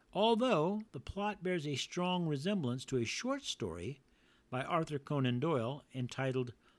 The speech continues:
The Ring of Thoth. Schayer and writer Nina Wilcox Putnam learned about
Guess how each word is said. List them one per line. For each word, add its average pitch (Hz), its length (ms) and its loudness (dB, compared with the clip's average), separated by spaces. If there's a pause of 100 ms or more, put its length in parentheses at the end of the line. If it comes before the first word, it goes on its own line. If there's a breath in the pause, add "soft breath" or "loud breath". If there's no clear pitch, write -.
(260 soft breath)
The 123 120 2
Ring 139 320 4
of 127 160 0
Thoth. - 480 -8 (1400 soft breath)
Schayer 196 560 4
and 143 160 0
writer 139 340 4
Nina 156 300 2
Wilcox 131 560 0
Putnam 139 480 -6 (580 soft breath)
learned 208 300 4
about 139 300 2